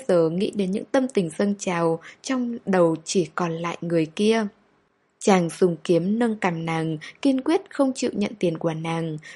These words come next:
cũng không do dự ra mặt đấu ngựa vì nàng, hôn nàng thật mạnh ở ven hồ, cũng từng quả quyết từ chối nàng. Lúc bế nàng quay về,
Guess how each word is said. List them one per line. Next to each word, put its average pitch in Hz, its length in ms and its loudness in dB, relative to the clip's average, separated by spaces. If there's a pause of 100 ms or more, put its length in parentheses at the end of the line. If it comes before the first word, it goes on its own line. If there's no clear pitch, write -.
(100)
cũng 269 180 2
không 240 220 -2
do 202 240 0
dự 196 260 2 (140)
ra 202 160 0
mặt 185 260 -6
đấu 170 160 0
ngựa 240 260 0
vì 180 140 0
nàng, 160 440 -2 (280)
hôn 214 300 2
nàng 180 240 -2
thật 190 180 -4
mạnh 220 300 -2
ở 170 180 -2
ven 233 200 -2
hồ, 165 400 4 (360)
cũng - 220 2 (100)
từng 196 240 0
quả 196 180 -2
quyết 269 260 -2 (100)
từ 196 180 6
chối 170 240 0
nàng. 165 440 -2 (600)
Lúc 277 180 4 (200)
bế 180 260 0
nàng 196 440 -2
quay 208 340 2
về, 165 340 -2